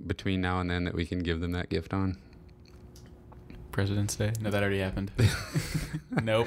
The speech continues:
Speaker 2: I, I think we're screwed.
Speaker 1: We can give, <laughs> uh, we can give it the, to them for Saint Patrick's Day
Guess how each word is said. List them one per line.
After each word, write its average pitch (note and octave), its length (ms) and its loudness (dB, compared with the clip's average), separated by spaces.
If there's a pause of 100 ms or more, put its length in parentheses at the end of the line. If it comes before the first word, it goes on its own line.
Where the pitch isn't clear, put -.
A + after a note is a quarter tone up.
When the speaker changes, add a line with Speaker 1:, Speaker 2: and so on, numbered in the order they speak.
(160)
Speaker 2:
I, D#3+ 120 4
I A#2+ 220 0
think B2 180 0
we're C3+ 100 2
screwed. C#3 340 0
Speaker 1:
We G#2+ 80 2
can C3 160 0
give, A#2 220 2 (560)
<laughs> - 400 -4
uh, F#2 160 2
we G2 80 0
can A2 100 0
give G2+ 140 2
it G2 140 -2
the, F#2+ 180 0 (140)
to G2+ 100 2
them F#2 160 2
for F#2+ 100 -2
Saint F2 240 0
Patrick's E2+ 400 -2
Day F2 320 0